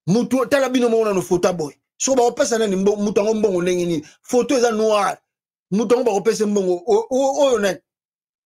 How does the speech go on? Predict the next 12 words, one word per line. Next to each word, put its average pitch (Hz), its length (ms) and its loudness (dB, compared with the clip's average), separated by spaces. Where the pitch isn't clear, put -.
<laughs> - 680 -8
Ah, 220 280 -4
Congo 170 260 -4
eza 190 160 0
na 180 80 -2
bakambo, 160 460 -4
eh. 180 60 -12
Alors, 220 260 2
Western 240 340 0
Union 226 180 -2
alobi, 202 360 -4
a, - 80 -6